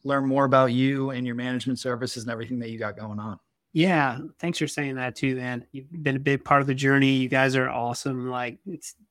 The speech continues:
Speaker 2: intimidating. Come on, you guys have had so many am-, a-, amazing stories on here. So really cool. And yeah, I think, Mike, I, I believe I was your first student. I mean, 'cause I was, I was pre,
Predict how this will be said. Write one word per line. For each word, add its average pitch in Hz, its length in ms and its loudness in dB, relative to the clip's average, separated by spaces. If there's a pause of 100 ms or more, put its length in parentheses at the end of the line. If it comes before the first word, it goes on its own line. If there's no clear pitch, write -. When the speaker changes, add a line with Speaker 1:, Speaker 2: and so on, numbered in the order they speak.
Speaker 2:
intimidating. 151 560 6
Come 147 200 4
on, 151 180 6
you 143 140 2
guys 143 120 0
have 139 100 0
had 139 180 0
so 147 220 2
many 143 200 2
am-, 139 120 -2
a-, 135 140 0
amazing 139 480 0
stories 143 480 0
on 135 180 -2
here. 135 320 -4 (540)
So - 180 -6
really 143 240 4
cool. 143 240 2
And 131 160 4
yeah, 151 160 10
I 131 80 6
think, 180 300 2
Mike, 151 240 4
I, 147 180 4
I 147 80 2
believe 185 320 6
I 202 100 8
was 170 160 4
your 147 320 2 (300)
first 190 300 4
student. 185 400 4 (240)
I 147 100 0
mean, 151 340 4
'cause 147 200 -4
I 165 140 8
was, 170 340 2
I 165 60 4
was 190 180 4
pre, 185 600 0